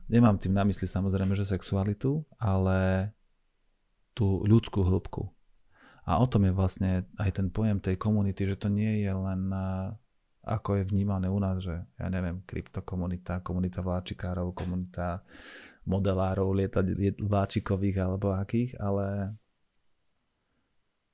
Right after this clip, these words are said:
ten, ten ľudský rozmer, tie hlboké ľudské vzťahy. A keď pokračujeme ďalej v článku, je tu výborný ted Talk, ktorý odporúčam si tiež pozrieť od Robel-,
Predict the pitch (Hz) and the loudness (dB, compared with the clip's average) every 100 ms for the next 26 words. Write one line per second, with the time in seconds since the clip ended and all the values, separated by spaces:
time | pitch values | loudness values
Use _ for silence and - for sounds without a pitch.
0 | - 101 98 101 95 95 98 104 - 101 | 0 2 4 2 2 2 6 6 4 0
1 | 95 95 90 90 - - - - - 101 | 0 0 -2 -4 -8 -16 -18 -20 -10 -4
2 | 95 95 101 - _ - 113 107 104 98 | -2 -2 -6 -12 _ -4 0 0 -2 -2
3 | 98 95 104 _ _ _ _ _ _ - | -2 -4 -8 _ _ _ _ _ _ -4
4 | 101 - 95 - - 85 90 - _ _ | -4 -4 -6 -4 -6 -6 -8 -14 _ _
5 | _ _ _ _ _ _ _ _ - - | _ _ _ _ _ _ _ _ -16 -14
6 | - - - 113 113 95 113 - 180 165 | -20 -20 -14 -8 -6 -4 -4 -6 -6 -8
7 | - 101 104 123 110 - 95 95 101 117 | -4 -4 -2 -2 -4 -6 -4 -4 -6 -6
8 | 123 135 - _ - _ - - 101 - | -6 -8 -16 _ -20 _ -14 -6 -6 -4
9 | 98 98 104 120 131 117 104 - 104 - | -4 -4 -2 -2 0 0 -2 -2 -4 -2
10 | 101 95 98 - _ _ - 98 98 95 | -2 0 -2 -6 _ _ -14 -6 -4 -4
11 | 101 95 - 98 - 95 - 101 - 90 | -4 -4 -4 -6 -6 -8 -6 -6 -4 -4
12 | 92 101 113 95 92 101 101 98 | -2 -4 -4 -4 -4 -4 -2 -4